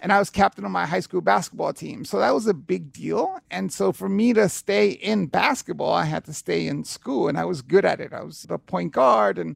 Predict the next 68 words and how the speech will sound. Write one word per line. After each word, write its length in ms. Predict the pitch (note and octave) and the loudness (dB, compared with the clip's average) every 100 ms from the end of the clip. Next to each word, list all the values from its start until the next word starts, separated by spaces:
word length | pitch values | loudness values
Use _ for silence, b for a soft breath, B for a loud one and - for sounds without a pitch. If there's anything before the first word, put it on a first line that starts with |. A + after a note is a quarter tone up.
| - | -4
so 160 | G#3 | 2
I 80 | G3 | 2
think 300 | G3+ B3+ F3+ | 2 -2 -4
sports 600 | - - F3 F#3 C#4 - | -12 -4 2 4 2 -2
has 200 | F3 F3 | -4 -4
a 100 | F3 | -4
huge 460 | E3 - B3 B3+ F3+ | -6 -6 -2 -2 0
impact 480 | F#3 F3+ F3 - - | -2 -2 -4 -4 -8
on 220 | D#3 - | -8 -8
students 480 | - F3 - D#3+ - | -8 -8 -8 -8 -8
like 160 | G#2 | -8
that. 240 | - - - | -6 -8 -8
And 100 | E3 | -4
so 300 | F#3 F3 D3+ b b | -2 -2 -4 b b
sports 400 | - - A#3+ C4+ | -18 4 4 4
was 120 | A3+ F#3 | 0 -2
a 20 | |
big 240 | E3+ F3+ | -2 -6
deal 180 | C#3+ E3+ | -2 -4
for 120 | - | -4
me. 120 | - - | -10 -4
And 140 | G3+ | 0
then 140 | C4+ | 2
the 100 | D4 | 4
other 220 | D4 G4 D#4 | 4 4 2
thing 220 | B3+ A3 | 0 0
is, 320 | G3+ - - | -2 -4 -12
you 100 | - | -4
know, 100 | G3+ | 0
I 100 | G3 | 2
call 320 | G3 - G#3+ G3+ | 0 2 4 4
it 180 | G3 - _ | 2 -2 _
stubbornness, 840 | - - - F3+ F#3 A#3 D4+ D4+ - | -18 -10 2 2 2 -2 -2 -4 -10
right? 200 | - F3 | -4 -2
This 200 | F#3+ F#3+ | -2 -2
idea 400 | G3 F3 F#3+ G3 | -2 0 2 2
that 160 | F#3 F3 | 2 0
if 120 | E3+ | -2
you 100 | F#3+ | -6
tell 240 | - F3+ F#3 | -2 0 0
me 180 | F#3+ | -2
ten 240 | F3+ F#3 F#3 | -2 -2 -2
percent 500 | F#3 - F3+ F3 - | -4 -4 -2 -2 -4
of 220 | F3 F3 | -4 0
Latinos 580 | F3 E3+ F3+ E3+ F3 D#3 | -2 -2 -6 -4 -4 -4
have 160 | E3+ | -6
a 60 | E3 | -6
college 380 | E3 F3 F#3 D3+ | 0 0 0 -4
degree, 420 | D#3+ E3 E3 E3+ | -10 -6 -4 -2
I'm 120 | E3+ | 0
like, 220 | E3 E3 | -2 -2
"Oh, 80 | E3+ | -2
yeah." 380 | E3+ E3+ G#3+ C4 | 2 4 4 2
Or 240 | - E3+ | -2 -4
four 240 | - F#3 F#3 | -4 -2 -2
percent 360 | F3+ E3+ E3+ | -2 -4 -2
have 200 | F3 E3+ | -2 0
a 120 | F3 E3+ | 0 0
master's 520 | E3+ G3 F#3+ F#3 D#3 | 2 0 -2 -8 -12
degree, 320 | - F3 F#3 | -8 -4 -2
I'm 140 | F3 | 0
like, 180 | F3 - | -2 0
"Oh, 140 | F#3 F#3 | 2 4
yeah," 280 | F#3+ A3 | 4 2
right? 200 | - G#3 | 0 -2
It's 120 | F3+ - | -2 -4
the 140 | F#3+ | -4
stubbornness. 720 | - A#3 A3+ F#3+ E3+ F#3+ - | 2 2 2 0 -2 -6 -12